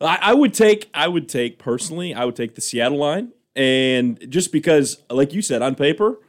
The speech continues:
makes way too much sense. And this is a Giants team that has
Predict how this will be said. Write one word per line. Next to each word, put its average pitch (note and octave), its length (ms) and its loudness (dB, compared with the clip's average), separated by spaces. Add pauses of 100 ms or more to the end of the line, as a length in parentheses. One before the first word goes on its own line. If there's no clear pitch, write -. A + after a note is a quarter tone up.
(280)
makes B2+ 240 0
way B2+ 160 4
too B2+ 140 -4
much A2+ 200 0
sense. - 460 -12 (320)
And A#2+ 460 2
this E3+ 200 2
is D3 140 0
a C#3 40 0
Giants C3 460 0
team C3+ 240 2
that A#2 160 0
has A2 360 -2